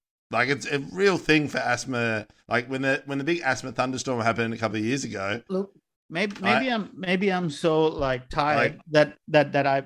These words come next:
Speaker 2: it's hard for me to catch what you're saying, but I lost you, but you said, "Oh, I like Andrew Huberman, but there's an asthma warning
Speaker 1: <laughs>
Speaker 2: tomorrow."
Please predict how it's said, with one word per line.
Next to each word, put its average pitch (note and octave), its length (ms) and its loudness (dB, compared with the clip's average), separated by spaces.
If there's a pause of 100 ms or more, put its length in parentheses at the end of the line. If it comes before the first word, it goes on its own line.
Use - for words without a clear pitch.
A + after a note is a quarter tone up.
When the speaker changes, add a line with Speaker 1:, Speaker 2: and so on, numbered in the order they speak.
Speaker 2:
it's C3+ 140 -12
hard C#3 240 2
for D3+ 80 -6
me C3+ 200 0
to B2+ 280 -2
catch B2+ 340 -2
what C3+ 140 -4
you're B2+ 80 -4
saying, C3+ 280 0
but C#3+ 200 2 (520)
I D#3 80 4
lost F3 380 4
you, A#3 140 0
but F3 180 2
you E3 100 -2
said, E3 260 -2 (180)
"Oh, E3+ 100 6
I E3+ 160 4
like F#3+ 240 4
Andrew F3+ 300 -2
Huberman, D#3 540 -2
but C#3 440 0 (500)
there's D3 220 0
an C#3+ 60 0
asthma C#3 320 0
warning C#3+ 260 2
Speaker 1:
<laughs> D#3 100 -2
Speaker 2:
tomorrow." C3 440 0